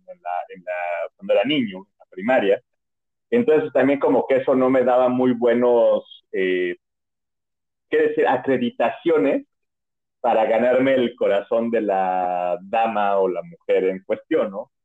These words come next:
Entonces, la verdad es que nunca, nunca, eh, pues, me aventé ni me animé. Eh, digo, tengo ustedes unos niñitos, ¿no? La primaria, donde,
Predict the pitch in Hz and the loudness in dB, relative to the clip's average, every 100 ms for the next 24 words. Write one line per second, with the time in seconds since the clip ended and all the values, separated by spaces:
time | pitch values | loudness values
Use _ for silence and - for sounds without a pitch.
0 | _ 95 95 127 123 117 117 117 123 113 | _ -10 0 2 4 4 4 2 0 2
1 | 117 113 123 113 110 110 - 110 104 98 | 2 0 0 0 -2 -6 -2 0 2 2
2 | 87 - - - _ _ _ _ _ - | 0 -4 -20 -20 _ _ _ _ _ -6
3 | 95 92 87 87 82 - 113 107 110 107 | 0 0 0 -4 -10 -8 -4 0 2 2
4 | 110 123 131 185 139 101 92 95 101 104 | 0 2 2 2 -2 -6 -6 -6 -4 -4
5 | 202 _ _ _ _ _ _ _ _ 90 | -4 _ _ _ _ _ _ _ _ -10
6 | 85 82 80 _ _ _ _ _ 156 151 | -10 -12 -20 _ _ _ _ _ 0 2
7 | 185 175 175 - 107 104 98 101 104 110 | 2 2 2 2 0 -2 -4 -4 -4 -6
8 | - 92 98 143 113 - 101 107 101 113 | -4 -4 -2 -2 -2 0 0 2 4 4
9 | 101 92 90 | 4 2 0